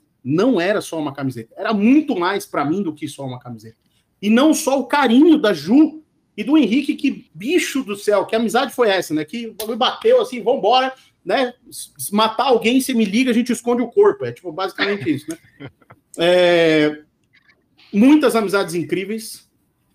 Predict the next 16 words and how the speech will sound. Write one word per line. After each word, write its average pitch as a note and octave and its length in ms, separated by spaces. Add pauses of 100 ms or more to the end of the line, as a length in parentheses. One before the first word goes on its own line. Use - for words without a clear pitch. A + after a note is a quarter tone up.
(420)
esse B3+ 220
evento, G#3+ 640
cara, A3 180
eu F3 60
tentei G#3 240
participar A3 400
desde A#3+ 280
o C4 60
começo, F#3+ 560
desde G#3+ 240
o - 20
começo G3 440
ali, F3+ 160
ó, C3+ 240 (100)
mano, E3 460
é, D3 260